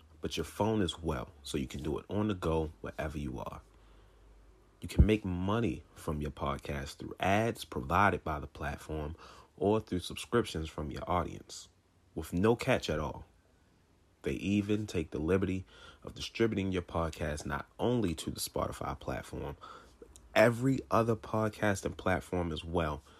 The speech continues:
Just like that. All you have to do is record, edit, hit publish, and Spotify takes care of the rest. I use Spotify Podcasters to start my journey.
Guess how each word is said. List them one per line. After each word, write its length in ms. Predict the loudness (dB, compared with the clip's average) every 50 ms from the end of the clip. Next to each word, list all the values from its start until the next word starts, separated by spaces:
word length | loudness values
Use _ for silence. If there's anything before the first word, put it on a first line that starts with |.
| -18 -14 -14 -14 -14 -14 -20 -20 -20 -20 -20 _ _ _ -4
Just 280 | 2 4 4 6 6 4
like 200 | 4 2 2 0
that. 160 | -2 -4 -4 -6 -12 _ _ -20 -20 -20 -20 -20 -8 2 6
All 140 | 8 8 8
you 140 | 8 6 4
have 200 | 4 2 0 -2
to 60 | -6
do 200 | -4 -2 -2 -2
is 100 | -2 -6
record, 480 | -6 -6 -2 2 2 4 4 2 2 -2 -6 -20 -20 -20 -20 _ -2 0
edit, 320 | 4 4 4 4 2 0 -4 _ -20 _ -20 -20 -20 _ _ -8 -2
hit 220 | 2 2 2 2 2
publish, 540 | 4 4 4 4 4 0 0 -2 -4 -8 -10 _ _ _ -20 -20 _ _ -18 -14
and 100 | -10 -6
Spotify 720 | -4 -4 -2 2 6 8 8 8 6 4 2 2 2 2
takes 260 | 0 -4 -6 -6 -6 -6
care 200 | -4 -2 -2 -2
of 60 | -2
the 200 | -4 -6 -8 -10
rest. 260 | -10 -12 -14 -14 -16 -18 _ _ -20 -20 _ _ _ _ _ _ _ -6 2
I 160 | 4 6 6 6
use 300 | 6 4 2 2 0 2
Spotify 540 | 4 4 4 4 4 2 0 0 0 0
Podcasters 960 | 0 0 0 0 0 -2 -4 -2 -2 -2 -2 -2 -4 -6 -8 -8 -8 -10 -16 -20 _ _ -20 _ _ _ _ _ _ _ _ _ _ _ _ -14
to 80 | -10 -6
start 280 | -2 0 0 0 0 0
my 180 | 2 2 2
journey. 440 | 2 0 0 0 0 0 -2 -4